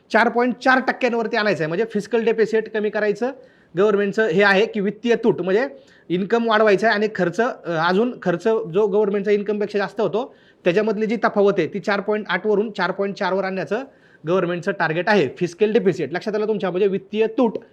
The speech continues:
इन्कम मायनस एक्सपेन्स, म्हणजे देशाचा इन्कम मायनस देशाचा एक्सपेन्स, त्याच्यामध्ये जी तूट असते, ती तूट गव्हर्नमेंटला कमी करायची आहे. म्हणजे गव्हर्नमेंट आपलं काय म्हणतात, डेव्हलप इकॉनॉमी म्हणतो ना आपण देशाच्या, आता आपली डेव्हलपिंग कंट्री आहे,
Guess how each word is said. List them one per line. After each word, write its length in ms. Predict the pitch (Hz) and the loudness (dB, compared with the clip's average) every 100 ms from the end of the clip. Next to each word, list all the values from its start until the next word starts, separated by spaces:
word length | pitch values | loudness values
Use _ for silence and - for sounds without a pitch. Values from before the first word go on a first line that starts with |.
| _ - | _ -2
इन्कम 340 | 185 202 220 | -2 0 -2
मायनस 300 | 214 208 233 | 0 0 2
एक्सपेन्स, 340 | 269 - 196 151 | 0 2 -2 0
म्हणजे 160 | 180 | 0
देशाचा 360 | 185 202 202 214 | 2 2 0 0
इन्कम 340 | 202 196 220 | 0 0 -6
मायनस 260 | 208 185 196 | -4 -4 -2
देशाचा 320 | 190 190 180 | -2 -2 -4
एक्सपेन्स, 440 | 226 - 170 120 - | -4 -4 -6 -6 -8
त्याच्यामध्ये 360 | 175 190 208 | -6 -4 -4
जी 80 | 220 | -4
तूट 380 | 208 - 226 214 | -8 -6 -4 -2
असते, 260 | 190 185 175 - _ _ 190 | -2 -4 -4 -12 _ _ -6
ती 120 | 190 - | -4 -2
तूट 160 | - | -2
गव्हर्नमेंटला 440 | 175 196 190 180 190 | 2 2 2 0 -4
कमी 260 | 190 190 | -2 -4
करायची 360 | 185 185 175 208 | -2 -2 0 0
आहे. 140 | 180 | 0
म्हणजे 180 | 143 160 | 0 -2
गव्हर्नमेंट 420 | 180 185 170 185 | 0 0 0 -2
आपलं 200 | 170 196 | -4 -2
काय 140 | 190 190 | -2 -2
म्हणतात, 200 | 170 131 - - | -4 -6 -18 -10
डेव्हलप 420 | 143 196 220 262 214 | 2 6 6 4 0
इकॉनॉमी 340 | 214 233 240 | -2 -2 0
म्हणतो 220 | 208 214 | -2 0
ना 60 | 247 | -2
आपण 180 | 196 185 | -2 0
देशाच्या, 360 | 196 185 156 | 0 0 -2
आता 200 | 139 - | -4 -2
आपली 200 | 180 208 | -2 0
डेव्हलपिंग 440 | 202 208 220 220 214 | 2 2 2 -2 -2
कंट्री 300 | 196 190 | 0 2
आहे, 100 | 170 | 0